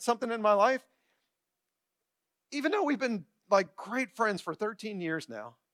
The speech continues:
the immediate response is still, you wanna put that wall up and go, "No." But yet I know him enough and I trust him enough to go, "I've gotta pray about that."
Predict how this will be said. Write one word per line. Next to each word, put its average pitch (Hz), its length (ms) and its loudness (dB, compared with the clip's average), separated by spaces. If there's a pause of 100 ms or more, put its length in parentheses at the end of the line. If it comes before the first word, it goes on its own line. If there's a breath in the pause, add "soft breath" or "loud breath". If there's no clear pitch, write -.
(600)
the 190 80 -4
immediate 269 380 -2
response 214 440 0
is 170 80 -8
still, 277 600 4
you 160 140 -4
wanna 226 340 0 (180)
put 269 160 -2
that 196 240 -4
wall 196 240 -4
up 160 80 -4
and 147 100 -16
go, 143 100 -16
"No." 220 520 -6 (960)
But 180 120 -6
yet 175 160 0
I 160 120 2
know 214 320 -4
him 220 180 -2
enough 156 300 0
and 151 80 -6
I 139 80 -6
trust 208 320 -6
him 190 100 -8
enough 151 300 -2
to 156 100 -10
go, 139 320 -4 (380)
"I've 160 100 -10
gotta 131 160 -8
pray 120 240 -8
about 101 280 -18
that." - 220 -20